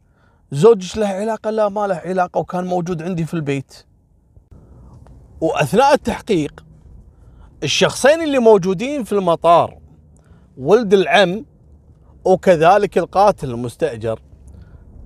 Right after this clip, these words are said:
أثناء ما كانوا ينتظرون موعد وصول أي طيارة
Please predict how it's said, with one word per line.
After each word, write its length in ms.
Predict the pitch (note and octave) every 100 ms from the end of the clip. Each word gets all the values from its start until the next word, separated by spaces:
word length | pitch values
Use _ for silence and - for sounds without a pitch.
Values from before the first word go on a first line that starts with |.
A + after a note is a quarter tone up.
| - - - - - - - -
أثناء 360 | C#3+ - A3+ B3
ما 120 | G#3+
كانوا 320 | - G#3+ G#3
ينتظرون 760 | F#3 - E3+ D#3 D#3+ B2+ A#2+ - - _ _ _ _ _ _ _
موعد 460 | C3+ C3+ E3 D3+ C#3
وصول 340 | C3+ - C#3+
أي 160 | A#2+ B2
طيارة 640 | A2+ A#2 A#2+ A2 F#2 G#2